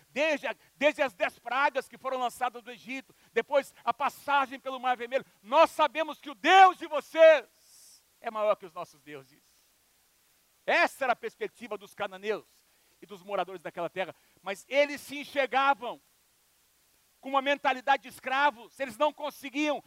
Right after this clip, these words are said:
se enxergar como vitoriosos em Deus. Meus irmãos, como eu disse no, no início dessa mensagem, o apóstolo Paulo nos diz em Romanos capítulo oito que em Cristo Jesus nós somos mais do que vencedores.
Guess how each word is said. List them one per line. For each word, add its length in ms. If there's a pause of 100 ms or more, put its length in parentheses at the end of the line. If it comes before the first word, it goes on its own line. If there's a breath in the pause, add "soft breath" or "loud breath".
(160 soft breath)
se 220
enxergar 500
como 240
vitoriosos 880
em 100
Deus. 280 (260 soft breath)
Meus 220
irmãos, 400 (240 soft breath)
como 160
eu 80
disse 260
no, 80
no 220
início 220
dessa 160
mensagem, 420 (160 soft breath)
o 100
apóstolo 500
Paulo 260
nos 120
diz 320
em 60
Romanos 360
capítulo 420
oito 220 (220 soft breath)
que 240
em 160
Cristo 460
Jesus 320
nós 160
somos 320
mais 340
do 100
que 120
vencedores. 840